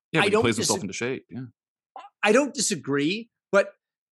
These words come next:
Speaker 2: there's so much ball movement that it does get me excited, I have to say.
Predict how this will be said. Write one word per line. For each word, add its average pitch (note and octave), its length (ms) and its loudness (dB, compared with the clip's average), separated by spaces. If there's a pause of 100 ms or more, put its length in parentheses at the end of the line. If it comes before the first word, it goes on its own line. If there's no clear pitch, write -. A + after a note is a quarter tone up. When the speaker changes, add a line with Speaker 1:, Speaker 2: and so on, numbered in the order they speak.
Speaker 2:
there's F#3 240 2
so F#3 340 4
much G#3 280 0
ball C#3 320 0
movement F3+ 380 -6 (580)
that D3+ 300 2 (340)
it D3+ 120 -2
does D#3+ 200 4
get E3+ 140 -4
me C#3+ 80 -4
excited, G2 460 -8 (140)
I A#2+ 60 0
have B2+ 160 0
to A#2 100 -10
say. F#2 320 -10